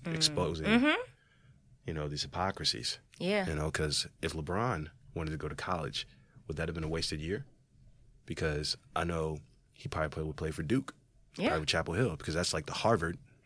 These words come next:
Speaker 1: Mm-hmm.
Speaker 2: uh, basketball. That in
Speaker 1: Mm-hmm.
Speaker 2: Chapel Hill, they're, like, one and two.
Speaker 1: Mm-hmm.
Speaker 2: So I think now we're just, we're just being honest and candid about it because it also brings up other conversations,
Speaker 1: Mm-hmm.
Speaker 2: right? What if,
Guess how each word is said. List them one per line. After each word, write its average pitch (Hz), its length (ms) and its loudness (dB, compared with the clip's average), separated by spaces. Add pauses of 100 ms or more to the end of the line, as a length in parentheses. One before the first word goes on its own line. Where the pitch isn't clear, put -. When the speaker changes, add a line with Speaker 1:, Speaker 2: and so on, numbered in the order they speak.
Speaker 1:
Mm-hmm. 165 340 -4 (500)
Speaker 2:
uh, 76 260 0
basketball. 76 640 0
That 82 120 2
in 82 60 2
Speaker 1:
Mm-hmm. 85 60 4
Speaker 2:
Chapel 85 280 4
Hill, 104 140 4
they're, 80 100 2
like, 78 140 2
one 78 160 0
and 78 100 0
two. - 200 2 (320)
Speaker 1:
Mm-hmm. 160 300 -4 (140)
Speaker 2:
So 156 320 0 (1040)
I - 40 4
think 127 220 4
now 85 220 4
we're 82 100 0
just, 85 300 -2
we're 85 120 0
just 80 220 -6
being 92 280 2
honest 80 380 -2
and 80 80 -6
candid 80 320 -2
about 78 240 -2
it - 20 -4
because 76 380 -2
it 76 100 -2
also 85 440 0 (200)
brings 82 180 -4
up 78 140 -4
other 117 160 4
conversations, 82 800 2
Speaker 1:
Mm-hmm. 82 80 -2
Speaker 2:
right? - 180 0 (640)
What 95 160 4
if, 95 320 2